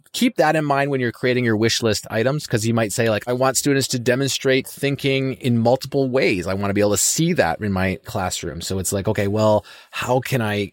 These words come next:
I get there? Can I influence that? Or can I influence the teachers so they can influence that?" Yeah,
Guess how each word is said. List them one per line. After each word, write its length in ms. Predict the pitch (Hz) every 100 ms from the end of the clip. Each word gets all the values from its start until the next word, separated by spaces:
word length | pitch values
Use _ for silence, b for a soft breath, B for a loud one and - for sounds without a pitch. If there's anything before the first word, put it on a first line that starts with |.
| -
I 160 | 98
get 280 | 98 101 -
there? 120 | 131
Can 180 | 139 139
I 180 | 135 160
influence 420 | 165 175 180 170
that? 180 | - -
Or 140 | 131 117
can 240 | 127 107
I 400 | 101 107 107 101 b b b
influence 440 | 147 123 123 110
the 80 | 92
teachers 480 | - 156 - 233 -
so 100 | 175
they 160 | 175
can 160 | 175 160
influence 380 | 165 - 165 -
that?" 240 | 127 80
Yeah, 180 | 202